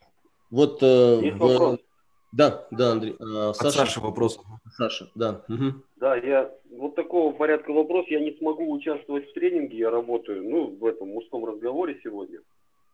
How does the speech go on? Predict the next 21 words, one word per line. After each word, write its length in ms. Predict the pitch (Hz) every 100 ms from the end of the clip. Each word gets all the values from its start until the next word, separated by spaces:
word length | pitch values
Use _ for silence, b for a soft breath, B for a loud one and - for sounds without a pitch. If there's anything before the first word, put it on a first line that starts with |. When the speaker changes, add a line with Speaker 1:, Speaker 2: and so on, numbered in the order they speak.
| _
Speaker 1:
Да. 340 | 107 104 - _ _ -
Speaker 2:
Ну, 220 | 120 143
вот, 160 | 139
вот, 200 | 139 120 -
э, 180 | 123 120
пользуясь 380 | 165 156 151 151
случаем, 380 | 185 202 156 135
раз 200 | 131 127
уж 220 | 127 -
об 160 | 131 131
этом 260 | 131 123 120
заговорили, 640 | 131 131 139 151 220 165
у 120 | 127
меня 180 | 131 127
такой 320 | 143 139 143
вот 180 | 110 -
вопрос 320 | 104 107 95 -
такого 240 | 95 98
порядка. 260 | 101 101 -
Вот, 200 | 104 -
э, 200 | 127 127